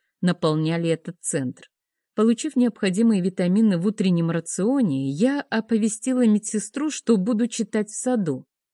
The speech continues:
Они привыкли к моему распорядку и спокойно отпустили меня уже без надзора.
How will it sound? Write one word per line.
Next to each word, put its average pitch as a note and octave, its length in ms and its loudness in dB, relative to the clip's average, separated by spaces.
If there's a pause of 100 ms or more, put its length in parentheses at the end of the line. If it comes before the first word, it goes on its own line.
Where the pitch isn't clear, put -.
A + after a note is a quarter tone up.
(420)
Они D#4 200 0
привыкли B3+ 460 0
к - 120 -10
моему E3 400 2
распорядку F3+ 720 -4
и B3+ 160 -6
спокойно F4+ 520 -4
отпустили A3 560 -4
меня F3+ 360 2
уже E3+ 240 -4
без E3+ 280 -2
надзора. D#3 640 -4